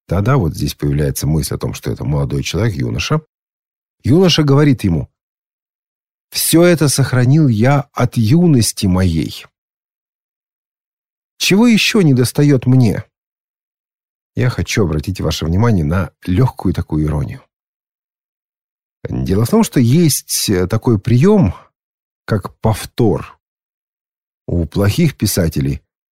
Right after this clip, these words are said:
повторы бывают неуместными. Ну, то, что часто называют «масло масляное». Когда-то была песня с такими словами: «Ледяной горою айсберг из тумана вырастает». Айсберг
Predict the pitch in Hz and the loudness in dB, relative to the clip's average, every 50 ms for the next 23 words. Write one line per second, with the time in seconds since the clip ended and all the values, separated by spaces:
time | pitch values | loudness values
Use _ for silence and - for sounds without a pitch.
0 | _ _ _ - 113 - - 160 160 139 107 82 113 127 123 - 120 123 131 123 | _ _ _ -14 -6 -2 2 2 2 2 2 2 2 0 0 2 2 4 4 4
1 | 104 90 78 71 - - 73 69 67 65 - _ _ _ _ _ _ _ _ _ | 4 2 0 -2 -4 -4 -4 -4 -4 -6 -8 _ _ _ _ _ _ _ _ _
2 | _ _ _ _ _ _ _ _ _ _ _ _ _ _ _ _ - 101 - - | _ _ _ _ _ _ _ _ _ _ _ _ _ _ _ _ -6 -2 -2 -2
3 | 101 - - 101 73 - - - - - 113 104 98 - - 90 82 85 78 90 | -2 0 0 0 -2 -2 -4 -6 -2 0 0 0 0 -2 -2 -2 -2 -2 -2 -2
4 | 90 101 98 85 - - - _ _ - 110 107 104 92 - - 92 95 98 98 | 0 0 0 0 -2 -6 -12 _ _ 0 0 2 2 0 -2 -2 0 0 2 2
5 | 95 80 - - - 58 - - - - - _ _ _ _ _ _ _ _ _ | 2 0 -2 -6 -8 -10 -8 -10 -10 -12 -16 _ _ _ _ _ _ _ _ _
6 | _ _ _ _ _ _ _ _ _ _ - 76 76 71 101 95 - 82 76 85 | _ _ _ _ _ _ _ _ _ _ -8 -6 -4 -2 -2 -2 -2 -2 -2 -2
7 | 82 85 80 78 69 - - _ _ _ _ _ _ - 123 139 135 - - 127 | -2 -2 -2 -2 -4 -6 -10 _ _ _ _ _ _ 2 2 4 4 2 2 0
8 | 104 95 - _ _ _ _ _ _ _ _ _ _ _ _ _ - - 90 - | -2 -2 -4 _ _ _ _ _ _ _ _ _ _ _ _ _ -10 -8 -4 -2
9 | 104 98 90 - - 104 98 98 90 87 87 - - - 104 101 101 92 101 104 | -2 -2 -2 -2 -2 0 0 2 0 0 -2 -4 -4 -2 0 0 0 2 2 2
10 | 104 107 104 95 85 92 90 90 101 123 147 151 135 110 101 - - 104 113 117 | 4 2 2 2 0 0 0 0 2 2 4 4 4 2 0 0 -2 -2 0 2
11 | 120 104 98 95 95 98 85 - - - - - 73 - - - 87 87 95 101 | 2 0 0 0 0 0 0 -2 -4 -8 -8 -6 -8 -6 -6 -4 -2 0 0 0
12 | 101 95 87 80 76 85 87 90 - - - 90 85 78 65 - - _ _ _ | 2 0 0 0 -2 -2 -2 -4 -4 -4 -4 -2 -2 -2 -2 -4 -8 _ _ _
13 | _ _ _ _ _ _ _ _ _ _ _ _ _ _ _ - 113 127 131 107 | _ _ _ _ _ _ _ _ _ _ _ _ _ _ _ -2 0 2 2 2
14 | 98 95 82 - - - - _ | 0 -2 -4 -4 -8 -12 -16 _